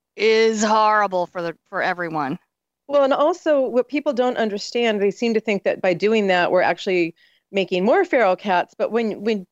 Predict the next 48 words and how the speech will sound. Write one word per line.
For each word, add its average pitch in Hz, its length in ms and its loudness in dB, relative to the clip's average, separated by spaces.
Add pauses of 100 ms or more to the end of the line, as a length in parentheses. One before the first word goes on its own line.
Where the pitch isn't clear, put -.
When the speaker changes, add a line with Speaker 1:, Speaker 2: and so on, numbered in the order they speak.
Speaker 2:
people 302 280 -4
think 269 200 -2
that - 120 -2
the 202 120 2
idea 220 380 2
is - 180 -6
to 202 80 -6
capture 220 360 -4
them 196 160 -4
all 175 260 0
and 175 200 -2
then 170 160 -2
kill 269 280 0
them, 180 400 0
Speaker 1:
<gasps> - 100 -20
Speaker 2:
nature 285 840 2 (220)
hates - 500 -2
a 185 60 -4
vacuum. 170 680 -2 (300)
When 185 160 0
they've 214 200 2
done 277 280 2
that, 202 300 0
they 196 100 2
have 196 100 2
had 202 280 0
other 240 200 2
cats 220 380 -2
then 190 240 -2
come 262 380 -2
in, 202 440 2 (600)
take 254 260 0
over 247 300 2
the 214 100 -2
feral 190 360 2
cat 180 300 -2
colony 170 460 -2
and 170 160 0
just 196 200 -4
make 175 220 0
more 151 180 0
cats. 240 400 -2
Whereas 196 320 0
if 160 180 -2
you 220 180 -2
are 208 120 2
getting 208 280 -2
them 185 180 -2